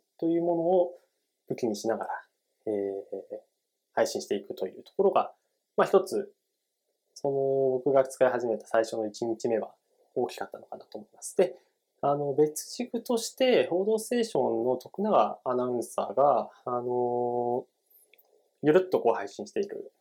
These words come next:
三時のおやつの時間と放送前の時間にこう配信をしているので、それはなんか、どちらかというとこう、徳永さんっ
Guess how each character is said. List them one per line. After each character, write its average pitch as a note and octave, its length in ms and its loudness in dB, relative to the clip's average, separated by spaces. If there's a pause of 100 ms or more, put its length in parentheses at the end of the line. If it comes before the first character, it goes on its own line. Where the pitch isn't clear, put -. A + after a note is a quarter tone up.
三 C#3+ 380 0
時 A2 100 -6
の G#2 200 -4 (100)
お C3+ 80 2
や B2+ 140 6
つ - 80 -10
の A#2 140 -4
時 - 140 -18
間 G2+ 200 -2 (100)
と F3 100 4
放 B2 220 0
送 A#2 180 2
前 G#2+ 160 -2
の G#2 100 -12
時 - 140 -20
間 - 80 -20 (880)
に G3+ 120 2
こ B2 140 0
う G#2 80 0
配 G#2+ 120 2
信 A2 200 -10
を A2+ 140 -8
し - 80 -20
て B2 80 0
い A2+ 40 4
る A2+ 160 0
の - 120 -6 (200)
で、 C3 140 2
そ F3+ 140 0
れ A3+ 100 0
は A#3 140 0
な A#3+ 100 -2
ん G#3+ 60 -2
か、 - 240 2 (880)
ど G3+ 60 -20
ち - 120 -20
ら A#3 120 0
か A#3+ 80 -10
と B3 80 -4
い B3 60 -4
う - 20 -12
と E3+ 120 0
こ C3 280 2
う、 - 0 -
徳 - 200 -6
永 D#3+ 200 2
さ - 140 -4
ん G2+ 100 -6
っ - 60 -14